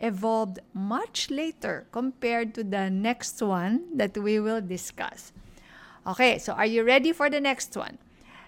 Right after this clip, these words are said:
The next one is the limbic system or our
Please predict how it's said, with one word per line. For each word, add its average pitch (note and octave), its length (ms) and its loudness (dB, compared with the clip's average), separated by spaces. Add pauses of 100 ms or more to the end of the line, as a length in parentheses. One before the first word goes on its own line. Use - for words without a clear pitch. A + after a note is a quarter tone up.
(180)
The B3+ 140 4
next F#4 420 0
one G#3+ 380 4
is G#3+ 280 -2
the G#3 200 0
limbic D#4 500 0
system A#3+ 680 0
or A#3+ 180 6
our C#4 400 4